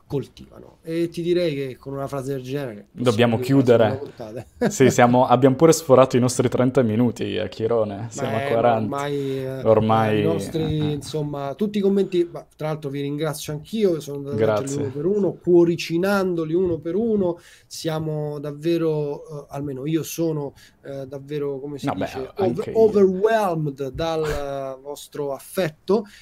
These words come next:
Speaker 1: e dall'affetto che avete riservato a questa nuova idea, a questo format.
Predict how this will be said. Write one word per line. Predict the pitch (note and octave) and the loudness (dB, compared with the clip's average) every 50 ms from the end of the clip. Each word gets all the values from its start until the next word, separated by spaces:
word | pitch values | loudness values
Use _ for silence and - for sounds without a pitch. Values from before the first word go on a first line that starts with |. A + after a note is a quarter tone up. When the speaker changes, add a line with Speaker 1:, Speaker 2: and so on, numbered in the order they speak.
| - _ | -20 _
Speaker 1:
e | - C#3 C#3+ C#3 C3+ | -8 -6 -6 -6 -8
dall'affetto | C3+ C#3+ D3 D3 D3+ D3 D3 C#3+ C3+ - - E3+ D#3+ - D3+ | -12 -12 -10 -8 -6 -6 -6 -6 -8 -8 -8 -8 -8 -6 -6
che | D3 C#3+ | -8 -6
avete | C#3+ D3+ D3 D3 | -6 -8 -8 -8
riservato | C#3 C#3+ B2 C3+ C3+ C#3 D#3 D#3 D3 | -10 -10 -12 -12 -12 -10 -10 -10 -10
a | C#3 - | -12 -16
questa | - C#3+ - - - C#3+ | -18 -20 -20 -18 -16 -12
nuova | C#3+ C#3+ C#3+ D3 | -12 -10 -10 -8
idea, | D3 D#3+ F3+ E3+ | -6 -4 -4 -4
a | D#3 | -4
questo | - C#3+ C3+ - - C#3+ | -6 -14 -20 -20 -20 -12
format. | - - G3 G#3+ A3 A#3 A#3 A3+ A#3+ A#3+ A#3+ _ _ - B3+ B3 A#3+ | -6 -6 -4 -4 -4 -4 -4 -4 -4 -6 -8 _ _ -4 -2 -2 -4